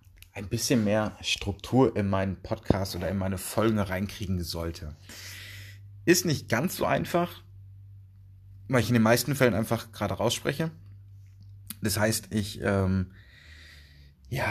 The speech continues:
hab mir jetzt bei einer Folge etwas aufgeschrieben, ähm, bei der zweiten jedoch nicht mehr und, äh, springe dann immer ein bisschen hin und her. Und naja, das ist halt, wie es ist. Ich bin kein Profi, ich bin ein, ein lausiger Amateur,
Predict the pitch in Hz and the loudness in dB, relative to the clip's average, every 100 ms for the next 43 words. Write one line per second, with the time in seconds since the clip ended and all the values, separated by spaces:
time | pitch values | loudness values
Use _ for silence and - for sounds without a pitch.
0 | 98 - 98 101 95 - 71 92 107 - | -4 -6 -4 0 0 -2 -6 0 0 2
1 | 101 90 92 92 101 110 117 110 107 110 | 2 0 -4 -6 -6 -4 -4 -2 0 0
2 | 95 - - 90 101 98 95 101 98 98 | -2 -8 -8 -4 0 0 0 0 -2 -2
3 | 104 104 104 98 107 113 110 101 101 - | -2 2 2 2 2 0 2 2 2 0
4 | 82 101 101 - 73 85 - 110 113 107 | -2 -4 -6 -10 -8 -4 -4 2 4 4
5 | 107 101 104 - - _ - _ - 139 | 2 0 0 -2 -8 _ -20 _ -10 -6
6 | 104 131 117 - 107 101 95 95 - 92 | -2 -2 -2 0 0 0 -2 -4 -6 -6
7 | 95 - - 101 98 - - - - - | -6 -8 -8 -6 -6 -8 -16 -20 -20 -16
8 | - 101 92 - - - - - - 123 | -6 -4 -4 -10 -20 -20 -10 -6 -2 2
9 | 117 95 92 - 123 - 101 - 101 104 | 2 2 0 0 -2 -2 -4 -2 -2 -2
10 | 92 - - 180 113 - 107 - 98 95 | -4 0 0 2 -2 -2 -4 -4 -4 -4
11 | - - 92 90 90 107 143 117 113 - | -6 -8 -8 -6 -6 0 0 2 0 -2
12 | 107 92 - 107 101 | -2 -2 -2 -2 -2